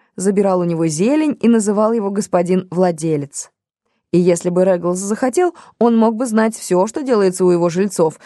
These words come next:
и какие блюда подаются у них к обеду. Это был добрый человек, добрый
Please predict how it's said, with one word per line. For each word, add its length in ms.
и 80
какие 380
блюда 440
подаются 540
у 40
них 220
к 80
обеду. 440
Это 200
был 220
добрый 440
человек, 560
добрый 680